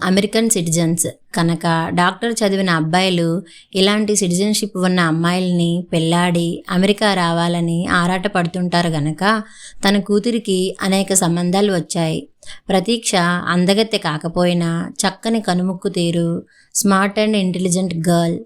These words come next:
ఇక్కడ డాక్టర్ సీటు దొరికిందంటేనే ఆ సంగతి తెలుస్తుంది.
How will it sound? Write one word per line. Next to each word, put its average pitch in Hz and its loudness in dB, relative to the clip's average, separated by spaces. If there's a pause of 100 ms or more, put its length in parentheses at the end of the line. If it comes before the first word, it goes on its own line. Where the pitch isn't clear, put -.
(400)
ఇక్కడ 202 0
డాక్టర్ 180 -2
సీటు 220 0
దొరికిందంటేనే 185 0
ఆ 185 -2
సంగతి 180 2
తెలుస్తుంది. 170 -2